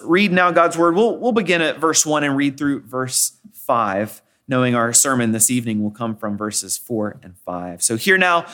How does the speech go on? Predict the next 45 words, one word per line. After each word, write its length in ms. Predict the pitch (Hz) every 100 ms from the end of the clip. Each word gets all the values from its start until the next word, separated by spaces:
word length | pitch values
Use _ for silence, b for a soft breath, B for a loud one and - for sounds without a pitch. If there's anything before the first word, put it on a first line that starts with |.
| B
the 80 | 175
word 160 | 190 196
of 80 |
the 80 | 165
Lord 280 | 170 180 175
from 280 | 170 139 131 -
Titus 600 | - 180 175 - - _ -
chapter 460 | - 151 156 147
one, 300 | 123 117 123
beginning 480 | 117 113 131 117 107
in 140 | 110
verse 320 | 107 104 - -
one. 240 | 87 87 _ _ _ _ _ _ _ _ _ - B B B B
Paul, 580 | - 170 135 - - _ _ _ -
a 40 |
servant 600 | - - 214 208 196 - -
of 160 | 123 117
God 320 | 180 185 185
and 160 | 175 147
an, 200 | 127 104 -
an, 180 | 151 -
an 80 | 151
apostle 680 | 131 - 156 165 127 113 - _ _ -
of 160 | 123
Jesus 360 | 123 135 143 -
Christ, 540 | - 160 131 - - _ _ _ _ _
for 80 | -
the 60 | 120
sake 340 | - 185 202
of 100 | 175
the 60 | 156
faith 380 | - 196 208
of 100 | 170
God's 340 | 143 165 180 165
elect 380 | 139 175 190 -
and 120 | 151
their 80 | 185
knowledge 380 | 175 180 214 214
of 80 | 208
the 60 |
truth 440 | - 202 208 214 180
which 160 | 170
accords 440 | 185 - 185 185 -
with 140 | -
godliness 760 | 135 139 139 110 90 - -